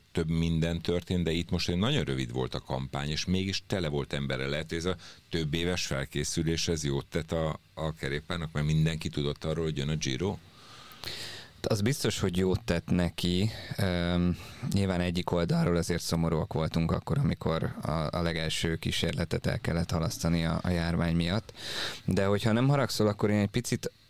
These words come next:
Speaker 2: picit visszább mennék az időben, mondjuk olyan kétezer-tizenhét-tizennyolc környékére, amikor mi,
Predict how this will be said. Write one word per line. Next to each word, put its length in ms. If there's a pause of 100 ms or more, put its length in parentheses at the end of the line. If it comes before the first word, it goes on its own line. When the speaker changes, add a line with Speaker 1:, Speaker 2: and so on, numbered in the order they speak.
(140)
Speaker 2:
picit 300
visszább 580
mennék 480
az 160
időben, 420
mondjuk 300
olyan 160
kétezer-tizenhét-tizennyolc 2000
környékére, 760
amikor 380
mi, 160